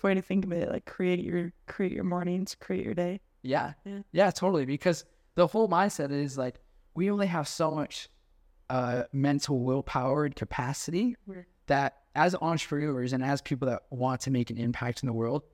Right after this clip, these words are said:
Speaker 2: we want to create, right? We wanna add value to other people. And doing that first thing in the morning,
Speaker 1: Yeah.
Speaker 2: scientifically, there's a bunch of studies that talk about it.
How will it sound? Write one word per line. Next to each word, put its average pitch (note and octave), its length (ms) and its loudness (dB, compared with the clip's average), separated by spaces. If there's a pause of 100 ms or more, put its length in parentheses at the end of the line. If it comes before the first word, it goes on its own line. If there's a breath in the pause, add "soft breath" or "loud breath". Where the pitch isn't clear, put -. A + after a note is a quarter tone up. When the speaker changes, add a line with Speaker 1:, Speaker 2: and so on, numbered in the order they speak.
(280)
Speaker 2:
we D3 120 2
want D#3+ 280 6
to C3 180 -2
create, - 760 0
right? B2 160 2
We C3+ 120 0
wanna C#3+ 200 2
add C3 240 0
value B2 300 2
to A#2 120 0
other A#2+ 180 -2
people. F3+ 480 -2 (400)
And C3+ 160 2
doing E3 220 4
that - 220 2
first D#3 300 2
thing D3 140 2
in C#3+ 60 4
the C3 80 2
morning, C3+ 440 0 (320)
Speaker 1:
Yeah. - 640 -20
Speaker 2:
scientifically, E3 720 2
there's B2+ 160 0
a C3+ 60 0
bunch C3+ 180 -4
of C#3+ 60 -6
studies C#3 280 -2
that A#2+ 120 -2
talk C3+ 240 -2
about A#2 180 -2
it. A#2+ 160 -2